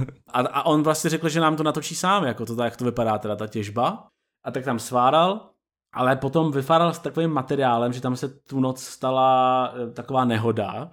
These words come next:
že nám to přišlo tak jako neuvěřitelně, že jsme si řekli, že z toho musíme udělat, eh, samostatný film. Protože v-, jsme věděli, že v tom velkém filmu už to bude jenom krátký úsek, jenom vlastně taková imprese té práce.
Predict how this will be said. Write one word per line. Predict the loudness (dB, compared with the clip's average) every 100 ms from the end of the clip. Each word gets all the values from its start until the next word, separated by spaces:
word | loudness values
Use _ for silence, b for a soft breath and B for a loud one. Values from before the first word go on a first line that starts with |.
| 0
že |
nám | 0
to | 0
přišlo | -2 -2
tak | -2
jako | 0 0
neuvěřitelně, | 2 2 0 0 0
že | 0
jsme | -2
si | -4
řekli, | -4 -6
že | -8
z |
toho | -4 -2
musíme | -2 -4 -8
udělat, | -4 0 0 0
eh, | 0 0 0
samostatný | -2 -2 -4 -6 -6
film. | -2 0 0 -4 -12
Protože | -10 -8 -2 -2
v-, | -2
jsme | -4 0
věděli, | 2 0
že |
v | 0
tom | -4
velkém | 0 -2 0 -4
filmu | -4 -4 -2
už | -4
to | -6
bude | -4 -2
jenom | -2 -2
krátký | -2 0 0 -2 -6
úsek, | -8 -4 -2 -4 -8 -20 _ _
jenom | 0 0
vlastně | 0 -2 -4
taková | -2 -4
imprese | -2 -2 -2 -2
té | -2 0
práce. | 0 0 -2 -8 -8